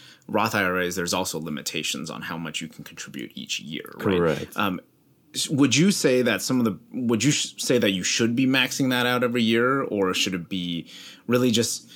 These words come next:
Speaker 1: you know, to some degree, it shouldn't impact your ability to, to, to live, I guess. But at the same time, what is a good practice there?
Speaker 2: Well, I, generally, I,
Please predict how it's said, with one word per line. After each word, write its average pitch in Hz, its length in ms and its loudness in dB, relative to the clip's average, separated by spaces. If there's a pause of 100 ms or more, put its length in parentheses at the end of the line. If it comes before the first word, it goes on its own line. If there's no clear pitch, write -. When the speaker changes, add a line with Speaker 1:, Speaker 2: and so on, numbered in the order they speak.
(140)
Speaker 1:
you 143 100 4
know, 117 60 4
to 117 160 -4
some 151 240 4
degree, 117 360 4
it 101 60 4
shouldn't 117 280 4
impact 101 500 2
your 98 140 -2
ability 90 540 -2
to, 80 340 -10 (280)
to, 82 320 -8
to - 160 -10
live, 85 520 -4
I 85 60 -6
guess. - 340 -6
But - 300 -6 (140)
at - 80 -6
the 113 100 0
same 120 220 2
time, 110 140 0
what 170 140 4
is 143 120 4
a 110 60 2
good 87 260 -4
practice - 500 -8
there? 64 320 -8 (300)
Speaker 2:
Well, 175 280 4
I, 127 80 -2 (260)
generally, 262 400 4
I, 131 140 2